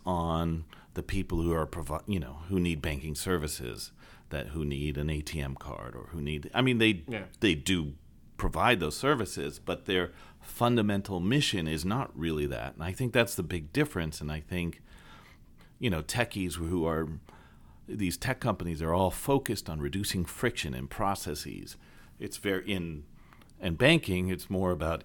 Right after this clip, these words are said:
Speaker 1: introducing friction just to protect things.
Speaker 2: Yeah.
Speaker 1: So I
Speaker 2: Creating
Speaker 1: th-,
Speaker 2: stickiness in some ways
Speaker 1: Yeah.
Speaker 2: through that
Speaker 1: Slow
Speaker 2: kind
Speaker 1: down
Speaker 2: of
Speaker 1: processes.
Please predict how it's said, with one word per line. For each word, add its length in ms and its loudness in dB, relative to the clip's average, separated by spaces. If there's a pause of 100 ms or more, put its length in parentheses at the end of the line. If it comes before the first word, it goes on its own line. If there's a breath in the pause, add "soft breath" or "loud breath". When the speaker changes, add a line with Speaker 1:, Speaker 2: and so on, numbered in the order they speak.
Speaker 1:
introducing 680 2
friction 540 -4
just 240 -4
to 80 -10
protect 460 -12
things. 460 -12
Speaker 2:
Yeah. 180 -4 (180)
Speaker 1:
So 340 2
I 60 4
Speaker 2:
Creating 260 6
Speaker 1:
th-, 40 -10
Speaker 2:
stickiness 600 -4
in 120 -8
some 280 -4
ways 480 -4 (260)
Speaker 1:
Yeah. 240 6
Speaker 2:
through 300 6
that 200 8
Speaker 1:
Slow 280 10
Speaker 2:
kind 80 12
Speaker 1:
down 240 10
Speaker 2:
of 40 -6
Speaker 1:
processes. 400 2